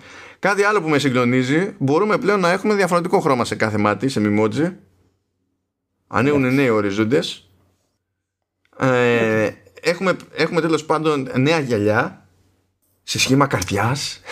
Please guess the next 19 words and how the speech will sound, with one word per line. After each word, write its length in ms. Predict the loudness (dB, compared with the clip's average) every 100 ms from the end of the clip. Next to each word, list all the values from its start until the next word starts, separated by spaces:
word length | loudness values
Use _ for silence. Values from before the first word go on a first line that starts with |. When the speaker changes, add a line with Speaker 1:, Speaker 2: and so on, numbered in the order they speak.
| -4
Speaker 1:
<laughs> 400 | -2 0 0 0
αστεριού, 560 | -4 -2 -2 -2 0 0 0
γιατί... 320 | -2 -4 -8 -10 -14 -14 -16 -20 -6
Εντάξει, 220 | -4 -2
μην 40 | 0
το 40 |
Speaker 2:
Πόσο 140 | 2 2
Speaker 1:
ψάχνουμε. 200 | 2 0
Speaker 2:
εύκολα 440 | 0 0 0 -2 -14 -20 _
μου 160 | -8 -6
στέλνεις 420 | -2 0 0 0
τέτοιο 420 | -2 -2 -2 -2 -2
emoji, 240 | -4 -4
έτσι, 160 | -8 -4
με 140 | -2
τη 140 | -2 -2
φάτσα 300 | 0 0 -2
σου 120 | -2
με 340 | -2 -2 -6